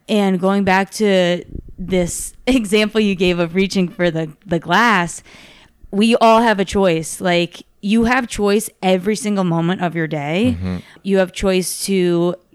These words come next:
Speaker 1: get out of bed at a certain time. You have choice to eat breakfast at a certain time or not.
Speaker 2: Yep.
Speaker 1: You have choice to be early or late to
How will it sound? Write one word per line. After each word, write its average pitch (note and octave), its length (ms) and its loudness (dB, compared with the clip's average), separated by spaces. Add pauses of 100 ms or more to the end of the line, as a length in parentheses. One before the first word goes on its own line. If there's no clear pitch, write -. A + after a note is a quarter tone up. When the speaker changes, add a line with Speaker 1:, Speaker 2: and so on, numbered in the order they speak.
Speaker 1:
get F3+ 200 0
out E3 160 2
of D#3+ 100 -4
bed F#3 220 2
at F#3+ 80 -4
a G3 80 -2
certain F#3+ 320 -4
time. F#3+ 440 0
You E3+ 120 0
have E3 140 -4
choice F3 540 -4
to E3+ 440 0
eat E3+ 240 -4
breakfast G3 420 -2
at G3+ 120 -6
a F#3+ 40 -2
certain G3 320 -6
time F#3 320 0
or C#3+ 120 -6
not. E3 440 -2 (140)
Speaker 2:
Yep. G2 260 -6
Speaker 1:
You F#3+ 120 0
have F3 160 -2
choice F3+ 460 -4
to E3+ 360 0
be E3+ 280 -2
early G3+ 440 2
or E3 180 -4
late F3 340 -4
to F#3+ 420 -2